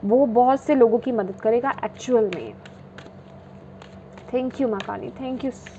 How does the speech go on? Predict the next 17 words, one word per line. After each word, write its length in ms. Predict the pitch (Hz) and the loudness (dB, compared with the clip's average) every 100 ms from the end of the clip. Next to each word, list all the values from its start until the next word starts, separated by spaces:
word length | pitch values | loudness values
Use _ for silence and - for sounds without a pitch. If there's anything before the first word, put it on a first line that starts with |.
| 240 | 0
so 320 | 233 262 214 | 0 0 -4
much 160 | 202 | -8
for 260 | - - 208 196 | -12 -8 -4 -2
giving 260 | 202 202 | -4 -2
us 120 | 202 196 202 | -4 -2 -2
these 480 | 254 285 240 190 | -2 -2 -4 -8
beautiful 500 | 190 208 254 240 196 - | -6 -6 -6 -4 -4 -4
messages, 400 | 214 202 240 254 - - - - - - - | -12 -8 -8 -8 -12 -20 -20 -20 -20 -14 -6
thank 260 | 220 196 226 | -6 -4 -4
you। 240 | 247 - | -4 -2
और 140 | 220 | -2
क्या 180 | 214 220 | -2 -4
last 360 | 220 208 208 220 | -4 -4 -8 -8
message 320 | 208 220 208 | -6 -4 -4
आप 60 | 202 | -4
देना 340 | 196 196 214 | -4 -6 -6
चाहते 520 | 214 214 196 190 220 | -8 -8 -8 -8 -8